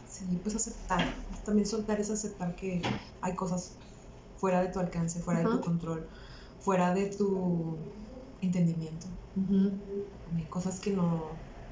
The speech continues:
Speaker 2: Que no tienen respuesta. <laughs>
Speaker 1: Ayer le decía a Sharon, "Solo ves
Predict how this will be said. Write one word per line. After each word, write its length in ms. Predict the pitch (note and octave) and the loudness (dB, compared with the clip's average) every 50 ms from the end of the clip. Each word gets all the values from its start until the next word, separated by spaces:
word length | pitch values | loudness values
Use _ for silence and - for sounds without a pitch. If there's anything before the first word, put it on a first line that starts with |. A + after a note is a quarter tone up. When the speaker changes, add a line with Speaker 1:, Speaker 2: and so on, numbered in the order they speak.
| - - - - - - - - - - - - | -12 -12 -12 -10 -10 -12 -12 -12 -12 -12 -2 4
Speaker 2:
Que 120 | A#3+ A3+ | 6 8
no 140 | A#3 A3+ - | 8 8 8
tienen 240 | - A#3 B3+ C4+ B3 | 8 10 10 10 10
respuesta. 500 | B3 A#3 - - - - - - - - - | 8 6 4 2 -2 -4 -6 -4 -4 0 2
<laughs> 1120 | G#3+ - - - - - G#3 - - B3 A3 - - - - - - - - - - - | 4 6 6 4 4 4 2 2 4 4 2 2 0 -4 -8 -12 -14 -16 -16 -16 -10 -4
Speaker 1:
Ayer 300 | F#3 G3+ G3+ G#3 G#3 G3+ | 0 4 6 8 8 8
le 80 | A3+ A3+ | 8 8
decía 220 | A3+ A3 G#3 G3+ | 6 6 4 2
a 20 | F#3+ | 2
Sharon, 400 | - G3 F3 F3 E3+ E3+ E3+ E3 | 2 2 2 4 4 4 4 2
"Solo 300 | - F#3+ F#3+ G3 G#3 G3+ | 2 2 4 4 4 4
ves 520 | G3 G3 G#3 A#3 A#3+ - - - - - | 2 2 2 0 0 -2 -4 -6 -8 -10